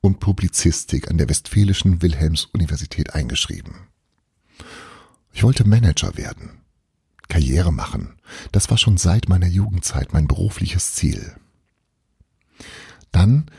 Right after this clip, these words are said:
gab es da allerdings auch noch diesen Traum, ein unabhängiges Leben als Buchautor.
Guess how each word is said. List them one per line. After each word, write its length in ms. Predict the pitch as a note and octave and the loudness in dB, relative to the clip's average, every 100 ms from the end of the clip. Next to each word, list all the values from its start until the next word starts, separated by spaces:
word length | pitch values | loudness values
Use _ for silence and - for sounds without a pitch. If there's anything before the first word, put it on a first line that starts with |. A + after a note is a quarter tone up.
| - _ _ _ | -20 _ _ _
gab 160 | - G#2 | 0 0
es 100 | A#2 | 0
da 100 | G2 | 0
allerdings 400 | A2 G2+ G2+ - | 2 2 2 2
auch 220 | - G2 | 0 2
noch 160 | G2+ - | 2 0
diesen 360 | - A#2 D#2 | -2 -2 -2
Traum, 440 | - - A1 B1 - | -2 -4 -2 -4 0
ein 380 | F2 D#2+ D#2+ D#2 _ - _ _ | 0 2 0 -2 _ -20 _ _
unabhängiges 800 | - C3 A#2+ - G2 F2+ E2 - | 2 4 4 2 2 4 2 -2
Leben 320 | - E2 F2 D2 | -2 -2 0 -2
als 240 | F2+ - | -2 -4
Buchautor. 1120 | - A2+ G#2 - C2 B1 - A#1 A#1 - - | 0 0 0 -4 -8 -8 -6 -6 -8 -10 -18